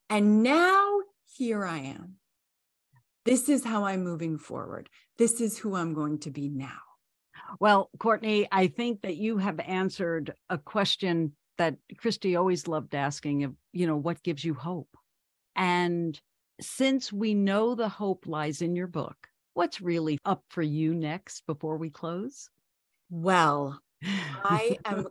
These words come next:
Speaker 2: <laughs>
Speaker 1: going to try to help as many people as possible by doing videos and workshops.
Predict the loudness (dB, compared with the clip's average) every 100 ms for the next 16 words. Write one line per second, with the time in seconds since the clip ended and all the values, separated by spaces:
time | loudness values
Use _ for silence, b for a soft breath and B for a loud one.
0 | -8 -4 -2 -2 -2 -4 -8 -6 -2 0
1 | 0 0 -2 -2 -2 -4 -4 -4 -4 -4
2 | -8 -8 -8 -2 -2 -2 -4 -6 -8 -12
3 | -10 -8 -8 -6 -4 -4 -6 -10 -6 -4
4 | -4 -6 -4 -4 -4 -4 -2 -2 0 0
5 | 0 -2 -6 -8 -4 -4 -4 -8 -2 0
6 | 0 -2 -6